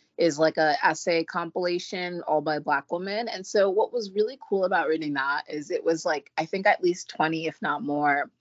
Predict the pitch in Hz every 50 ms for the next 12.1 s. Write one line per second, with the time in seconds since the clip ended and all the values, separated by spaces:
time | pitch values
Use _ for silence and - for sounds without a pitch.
0 | _ _ _ - - - - _ - 180 202 208 208 - 202 - - 165 160 -
1 | - 143 147 - - 135 - - - - - - 185 180 180 180 185 190 196 220
2 | 233 220 220 220 214 208 196 196 185 175 - - 175 165 156 147 131 117 135 147
3 | - - 160 147 - - 170 165 175 175 175 170 - 190 175 160 202 - - -
4 | - - 196 170 170 170 180 180 180 180 180 185 190 - _ _ _ _ _ _
5 | _ _ _ _ _ _ - - - - - - - - - - - 214 208 214
6 | 220 220 214 214 202 185 175 185 185 175 165 - 180 175 175 - 170 156 151 147
7 | 143 139 135 - - - 156 151 - 151 135 - - - - - - - - 180
8 | 185 165 170 - - 170 160 151 160 147 - 156 143 131 - - 131 123 - -
9 | - 110 - - - 156 160 165 156 - 156 147 160 156 - - - - 165 156
10 | 139 - - 143 131 135 123 - 110 - - - - 160 175 - 160 165 151 147
11 | - - - - 143 143 139 135 139 131 - - 139 131 131 127 - 80 78 78
12 | -